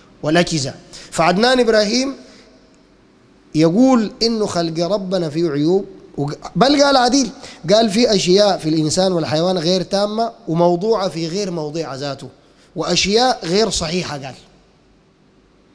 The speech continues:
يا تودة يا عدنان إبراهيم. قال: "واحد، العين والذكر بتاع الرجل". أول حاجة أرد عليك بآية واحدة تكفي لمن كان له قلب:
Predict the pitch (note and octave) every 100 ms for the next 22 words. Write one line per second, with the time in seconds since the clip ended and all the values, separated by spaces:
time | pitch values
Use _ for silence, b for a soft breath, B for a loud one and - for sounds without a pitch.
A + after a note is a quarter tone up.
0 | _ _ _ - F3 F#3+ B3 G#3+ E3 C#3+
1 | C#3 C3 B2+ D3 C#3+ F#3+ A3 A3 G#3 E3+
2 | D3 F3 G#3 A#3+ - - B B B D#3+
3 | C#3 D3 G3+ F#3+ E3 D3 C3 C3 C#3 A#2
4 | - - B B A#3+ B3 G#3 F#3+ F3+ E3
5 | F3 D#3 D#3 D#3+ C#3+ D3 F3 E3 D#3+ C#3+
6 | C#3+ D#3 D#3 - B2+ - - E3 C3 B2+
7 | D#3 D3 C#3+ C#3 C#3 D#3